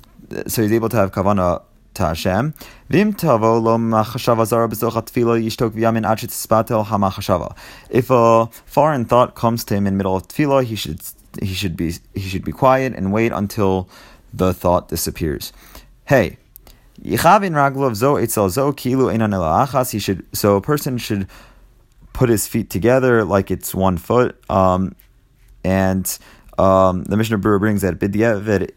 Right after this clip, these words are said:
um, if he doesn't do that, he's yotze. Um, so back in the Kitzur, Lida Mosla Malachim. So the reason why he should do this is to compare to Malachim. Shneimar Raglehem Regel Yishara.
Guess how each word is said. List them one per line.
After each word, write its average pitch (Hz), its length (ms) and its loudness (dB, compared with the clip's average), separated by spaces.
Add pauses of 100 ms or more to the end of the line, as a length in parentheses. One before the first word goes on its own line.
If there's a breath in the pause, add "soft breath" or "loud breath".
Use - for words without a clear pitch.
(320)
um, 90 540 2 (640)
if 95 200 -4
he 98 100 -2
doesn't 101 300 0
do 95 160 -2
that, 117 180 2
he's 90 260 -6
yotze. 113 520 0 (640 loud breath)
Um, 101 420 4
so 104 600 2
back 98 240 -2
in 92 80 -4
the 82 80 -6
Kitzur, 135 320 -2
Lida 110 200 0
Mosla 123 400 -2
Malachim. 85 520 -2
So 120 100 -4
the 107 100 0
reason 123 260 -2
why 110 200 2
he 101 140 -6
should 82 160 -6
do 117 100 0
this 117 220 -2
is 95 80 -8
to 98 100 -8
compare 98 300 -4
to 98 100 -8
Malachim. 107 460 0
Shneimar 113 520 0
Raglehem 104 540 0
Regel 95 220 -4
Yishara. 147 560 2